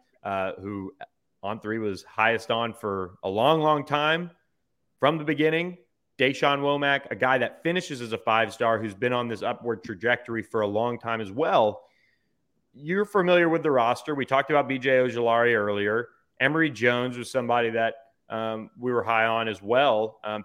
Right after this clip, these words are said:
finished actually above Will Campbell, I believe, in, in the rankings, uh, and started at right tackle a good bit. Do you see Deshaun Womack and Zalance Heard being able to break into the starting lineup in twenty twenty-three for the Tigers?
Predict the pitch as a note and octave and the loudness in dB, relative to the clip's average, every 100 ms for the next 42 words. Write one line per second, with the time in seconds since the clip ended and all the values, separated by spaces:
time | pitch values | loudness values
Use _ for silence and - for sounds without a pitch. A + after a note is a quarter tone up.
0 | - B2 C3 G#2 A2+ - A2 A2 G#2 _ | -8 -8 -4 0 0 -2 -4 -4 -6 _
1 | _ D2 - - F2+ G2+ D3 F#2+ A2 G#2 | _ -18 -16 -18 -4 -2 0 -2 -4 -4
2 | - B2+ D3+ F#2+ F#2+ G2 G2+ G2 G2+ G2 | -6 -8 -4 -4 -4 -4 -6 -8 -12 -14
3 | - G#2 G2 G2+ G2+ G#2 G2 - - _ | -14 -10 -6 -6 -8 -10 -14 -16 -20 _
4 | _ _ G2 F#2+ F#2+ G#2+ G#2 - A2 A#2 | _ _ -6 -4 -4 -6 -10 0 2 4
5 | A2 A2 A#2 A#2+ - A2+ C3+ A#2+ G#2 F#2 | 2 2 2 0 2 2 2 0 -4 0
6 | B2 G2 C#3+ C3 - - _ _ _ _ | 0 4 6 6 4 -4 _ _ _ _
7 | _ B2+ C#3+ D#3+ D#3 - E3 F3 D#3 C3 | _ -2 -2 -2 -6 -4 -2 -2 -2 -4
8 | B2 _ _ _ _ _ _ B2+ B2 C3+ | -10 _ _ _ _ _ _ 0 2 2
9 | B2+ B2 B2+ A#2+ A2 - - A2 G#2 G#2+ | 2 2 2 2 0 -2 -8 -8 -4 -4
10 | A#2+ G#2+ B2 B2+ G2+ G#2 G#2 G2+ F2+ G#2+ | -4 -4 -4 -4 -4 -4 -4 -4 0 -2
11 | G#2 G#2 G2+ G2+ F#2+ A2 G2+ F#2+ F#2+ A2 | -2 -6 -6 -8 -6 -2 -2 -2 -4 -4
12 | F#2 F2+ - G2 F2+ - F#2 - G2+ F#2 | -4 -10 -12 -10 -10 -10 -10 -8 -8 -8
13 | F#2 F#2 G#2+ F#2 - - | -8 -2 -2 -4 -10 -20